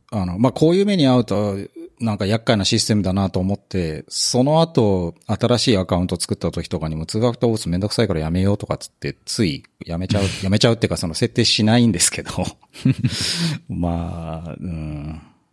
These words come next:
Speaker 1: いや、まあまあ、今回の件は、その、なんでバックアップコードを、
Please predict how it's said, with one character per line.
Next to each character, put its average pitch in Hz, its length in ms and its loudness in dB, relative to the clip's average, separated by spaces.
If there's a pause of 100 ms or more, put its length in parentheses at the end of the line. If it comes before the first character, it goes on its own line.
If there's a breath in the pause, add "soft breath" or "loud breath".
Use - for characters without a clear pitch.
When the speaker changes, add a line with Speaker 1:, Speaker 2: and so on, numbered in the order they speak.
(140)
Speaker 1:
い - 40 2
や、 92 60 2
ま 104 100 4
あ - 20 4
ま 92 100 0
あ、 - 20 -10
今 147 180 0
回 110 100 4
の 90 80 -2
件 90 200 0
は、 80 280 -6
そ - 200 -6
の、 82 200 -8 (160)
な 98 180 2
ん 110 60 4
で 110 240 4 (240)
バ 104 100 2
ッ - 20 -6
ク - 140 0
ア 110 40 4
ッ - 20 -4
プ - 140 0
コ 113 180 2
ー 95 40 2
ド 82 120 0
を、 80 140 -6